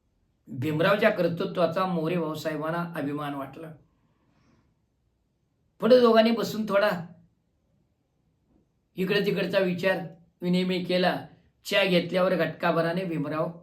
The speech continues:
जायला उठला. "येतो भाऊसाहेब,"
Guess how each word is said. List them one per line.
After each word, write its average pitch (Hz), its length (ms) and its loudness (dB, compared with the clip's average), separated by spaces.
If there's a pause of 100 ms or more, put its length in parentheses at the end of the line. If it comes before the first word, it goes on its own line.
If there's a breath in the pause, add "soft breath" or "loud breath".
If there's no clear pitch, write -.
(120)
जायला 143 300 -4
उठला. 127 420 -8 (1080)
"येतो 170 400 0
भाऊसाहेब," 143 440 -4